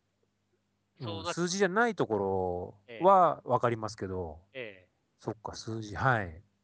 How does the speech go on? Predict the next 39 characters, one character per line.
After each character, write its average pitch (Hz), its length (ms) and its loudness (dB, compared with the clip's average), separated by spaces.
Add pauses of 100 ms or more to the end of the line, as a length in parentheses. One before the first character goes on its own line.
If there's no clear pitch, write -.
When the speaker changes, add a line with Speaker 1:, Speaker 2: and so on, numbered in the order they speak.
(100)
Speaker 2:
だ 165 60 -14
か 165 80 -4
ら、 147 80 -4
Speaker 1:
う 139 80 -6
ん、 143 40 -4
う - 40 -6
ん。 - 40 -16 (300)
Speaker 2:
そ 202 220 -6
う - 20 -6
い 214 160 -6
う 208 40 -8
そ 190 140 -10
の 175 120 -6
数 185 340 -8
字 196 80 -12
っ 220 60 -14
て - 160 -10
い 185 60 -4
う 196 40 -8
の 226 100 -8
が 156 200 -4
結 - 180 -10
構 104 120 -8
大 110 240 -2
事 104 60 -16
だ 98 120 -10
よ 135 100 -8
っ - 160 -20
て 120 80 -6
い 104 40 -6
う - 20 -10
こ 95 80 -20
と 92 80 -20
に 90 60 -20
な 87 80 -18
り 87 80 -20
ま 85 120 -20
す - 140 -20
ね。 190 280 -10